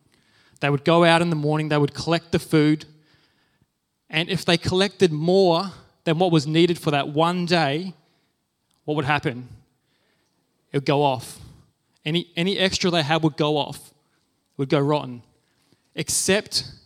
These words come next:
before the Sabbath day. God would supernaturally provide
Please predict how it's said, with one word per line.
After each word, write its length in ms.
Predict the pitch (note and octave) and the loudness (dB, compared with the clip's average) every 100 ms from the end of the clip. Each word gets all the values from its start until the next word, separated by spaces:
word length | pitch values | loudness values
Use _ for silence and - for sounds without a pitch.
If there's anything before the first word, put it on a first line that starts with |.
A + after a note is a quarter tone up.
| _ | _
before 560 | D#3 - E3 E3+ F3 D3+ _ _ - | -4 2 4 4 2 -2 _ _ -10
the 60 | |
Sabbath 420 | - D3+ D3 C3+ | -4 -4 -4 -6
day. 300 | - B2 C#3 - _ _ _ _ _ _ - | -8 -10 -12 -20 _ _ _ _ _ _ -4
God 240 | E3 E3+ | 0 2
would 140 | E3+ | 2
supernaturally 800 | - - G3+ G3 F#3 F#3+ - F3+ E3+ | 2 2 4 4 4 0 0 0 4
provide 540 | E3+ C#3+ E3 D#3+ | 4 6 6 4